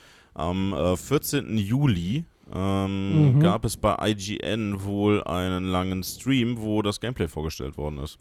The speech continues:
Speaker 2: Oh, da müsste man bei I G N mal reingucken, wa?
Speaker 1: Ähm,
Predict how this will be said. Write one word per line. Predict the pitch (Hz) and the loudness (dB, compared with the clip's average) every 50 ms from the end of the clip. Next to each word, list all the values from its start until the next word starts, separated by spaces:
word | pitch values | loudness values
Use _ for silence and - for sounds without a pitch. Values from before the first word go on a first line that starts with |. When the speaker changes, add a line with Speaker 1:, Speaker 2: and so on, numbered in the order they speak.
| - _ - | -20 _ -4
Speaker 2:
Oh, | 131 123 | -2 -2
da | 117 | -2
müsste | 110 120 127 - - 151 | -4 -6 -8 -8 -4 -4
man | 139 135 127 | -2 0 0
bei | 123 127 123 131 | 0 2 2 2
I | 131 | 2
G | - - | 2 2
N | 131 131 131 | 0 2 2
mal | 127 123 | 2 2
reingucken, | 117 123 139 151 - - 117 - - 117 | 4 4 2 2 4 2 0 2 2 2
wa? | 113 120 127 - - - - _ _ _ _ _ _ _ _ _ _ _ _ _ _ _ | 4 4 4 2 -2 -20 -20 _ _ _ _ _ _ _ _ _ _ _ _ _ _ _
Speaker 1:
Ähm, | 82 85 90 90 87 87 87 87 85 87 87 87 85 87 87 87 85 85 85 87 | -2 0 2 2 4 4 4 4 4 4 2 2 0 0 -2 -2 -2 -4 -6 -8